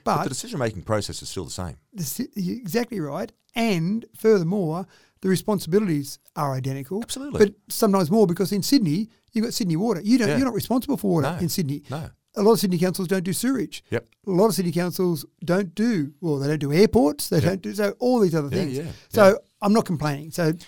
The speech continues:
Speaker 1: get me wrong.
Speaker 2: No, no, no, but it, it, it
Speaker 1: No, no
Speaker 2: Yeah.
Speaker 1: councillor or mayor that I know goes into this for the money. The only problem is that if you don't pay enough, then you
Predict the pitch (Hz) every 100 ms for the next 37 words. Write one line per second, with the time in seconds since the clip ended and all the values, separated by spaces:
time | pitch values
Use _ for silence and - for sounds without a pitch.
0 | - 226 190 196 185 73 82 123 113 117
1 | 101 107 117 120 269 202 220 269 220 202
2 | 233 226 - 226 196 - 185 - 175 151
3 | 160 165 165 175 165 - 165 170 165 156
4 | 151 123 139 190 220 _ _ _ _ _
5 | 160 147 156 147 151 143 139 139 - -
6 | _ 165 131 127 127 - _ _ _ _
7 | - 180 - 220 302 285 196 165 156 170
8 | 156 135 - - 165 170 - - 240 -
9 | - 240 220 165 180 170 - - 160 151
10 | - 139 147 143 143 - - - _ _
11 | - 180 170 165 160 180